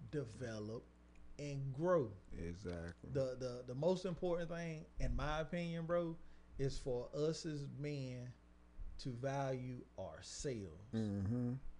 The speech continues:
Speaker 1: Flip side, the most important thing for a woman is to value yourself.
Speaker 2: Yup.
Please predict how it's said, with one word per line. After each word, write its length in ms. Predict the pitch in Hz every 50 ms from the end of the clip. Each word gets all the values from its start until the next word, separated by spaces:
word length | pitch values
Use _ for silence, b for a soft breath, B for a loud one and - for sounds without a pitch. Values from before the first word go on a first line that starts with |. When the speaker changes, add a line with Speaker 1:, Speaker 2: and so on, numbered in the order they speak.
| - - - - - - - - - - - - - - - - - - - - - -
Speaker 1:
Flip 220 | 165 170 156 147 -
side, 400 | - - 120 101 95 87 82 90 101 - - - - - - - - - - - - - - -
the 80 | 104 101 95 101 104
most 320 | 127 147 165 170 - -
important 640 | 208 196 190 - - 202 196 196 202 185 180 180 180 -
thing 340 | 208 202 202 190 165 139 123 117 110 - b b b b b -
for 280 | - - 151 147 143 - -
a 220 | 151 151 156 156
woman 540 | 156 151 160 196 214 214 214 196 165 131 113 107 107 - - - - - - - B B B B B -
is 200 | 139 139 139 139
to 160 | - - 151 135 123 120 117
value 720 | 135 143 151 165 170 175 175 180 170 156 143 135 120 113 104 101 101 - - - - - - - - 123
yourself. 1040 | 127 131 120 113 107 101 98 98 - - - - - - - 160 156 147 123 101 98 - B B B B B - 82 - -
Speaker 2:
Yup. 380 | - - 85 95 107 117 120